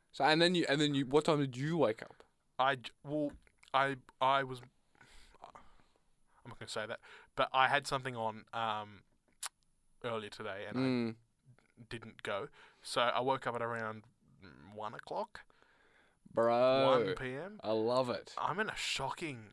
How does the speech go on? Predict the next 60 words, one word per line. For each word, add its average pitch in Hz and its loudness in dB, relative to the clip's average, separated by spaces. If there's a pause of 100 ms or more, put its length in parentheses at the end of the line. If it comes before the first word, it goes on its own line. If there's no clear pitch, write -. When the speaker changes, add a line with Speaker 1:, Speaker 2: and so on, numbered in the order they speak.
(160)
Speaker 2:
I'm 135 -2
in 185 -4
a 117 -6
shocking 113 -6 (520)
Speaker 1:
Sleep. 143 4
Your 135 4
circadian 185 4
Speaker 2:
sleep 202 6
Speaker 1:
rhythm 147 6
is 127 4
Speaker 2:
cycle. - -8
Speaker 1:
out. 131 0 (460)
Speaker 2:
When 233 4
I 190 8
was 190 4
busy 151 0
back 117 0
in, 113 -8
like, 107 -8 (160)
you 117 -10
know, 98 -8 (760)
like, - -8
early 120 -2
this 107 -12
year, 110 -8
only 120 -8
even, 104 -8
Speaker 1:
Back 147 -2
in 139 2
the 127 2
Speaker 2:
like, 104 -2
Speaker 1:
good 123 4
Speaker 2:
a 123 8
Speaker 1:
old 120 6
Speaker 2:
couple 104 2
of 101 0
Speaker 1:
days. 113 0
Speaker 2:
months - -8
ago, 95 -8 (240)
I 123 2
was 147 -2
sleeping 113 -8
well. 110 -8
I 101 -10
was 107 -14
going 117 -8
to 107 -16
bed 107 -8
at - -14
ten - -8
o'clock. 107 -6
I - -8
was 104 -12
Speaker 1:
Yeah. 117 -2
Speaker 2:
waking 104 -6
up 104 -12
at 104 -8 (580)
seven 113 -6
or 101 -4
eight. 110 -4